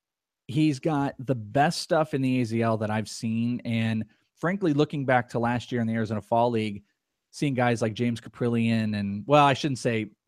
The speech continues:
Honeywell and Kopech are another story. Outside of Honeywell, Honeywell and Kopech, he's probably the best pitcher that I've seen in person over the last year. His fastball pisses everybody off. Nobody can get it. He pins point, he pinpoints it.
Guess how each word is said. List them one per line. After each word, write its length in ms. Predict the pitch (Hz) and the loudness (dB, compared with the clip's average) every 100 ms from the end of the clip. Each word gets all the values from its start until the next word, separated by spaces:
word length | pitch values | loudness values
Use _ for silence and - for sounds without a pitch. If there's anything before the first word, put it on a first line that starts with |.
| - | -4
Honeywell 340 | 165 165 135 | 0 0 0
and 80 | 120 | 0
Kopech 360 | 131 113 107 101 | -2 -2 -2 -6
are 60 | 104 | -6
another 220 | 104 98 | -6 -6
story. 420 | - 104 101 98 _ _ _ | -6 -6 -6 -8 _ _ _
Outside 340 | 147 165 175 156 | 2 2 4 4
of 60 | |
Honeywell, 340 | 151 143 131 127 - | 2 2 0 -2 -4
Honeywell 440 | 143 135 127 117 | -4 0 0 0
and 100 | 107 | -2
Kopech, 440 | - 127 120 104 - _ _ _ _ _ _ | -2 -2 -2 -6 -6 _ _ _ _ _ _
he's 180 | 156 - | -6 0
probably 240 | 156 165 | 0 2
the 80 | 131 | 0
best 280 | 113 127 - | 0 -2 -2
pitcher 240 | 131 117 | -4 -2
that 120 | 110 | 0
I've 180 | 107 104 | 0 -2
seen 460 | - 120 113 110 104 | -4 -2 0 0 -2
in 180 | 117 113 | -4 -4
person 340 | 120 107 - | -4 -4 -4
over 160 | 107 104 | -6 -4
the 60 | 101 | -4
last 340 | 101 101 - | -4 -6 -8
year. 240 | 110 85 - _ _ _ _ _ _ - | -8 -8 -14 _ _ _ _ _ _ -16
His 120 | 120 | -2
fastball 600 | 147 147 - 147 143 147 - _ _ - | 2 2 2 4 4 4 -4 _ _ 0
pisses 300 | 147 120 110 | 0 0 -2
everybody 460 | 120 147 131 147 | 0 0 0 0
off. 360 | 123 117 117 - _ _ - | 2 2 0 -6 _ _ -10
Nobody 400 | 120 123 131 143 | -2 0 2 2
can 200 | 143 135 | 0 0
get 200 | 127 123 | 2 2
it. 140 | 120 | 2
He 100 | 113 | -2
pins 340 | 104 135 139 123 | -4 -2 -2 -4
point, 240 | - 123 | -6 -6
he 120 | 120 | -6
pinpoints 560 | 113 147 147 139 139 - | -2 -2 -2 -4 -4 -2
it. 160 | 139 | -2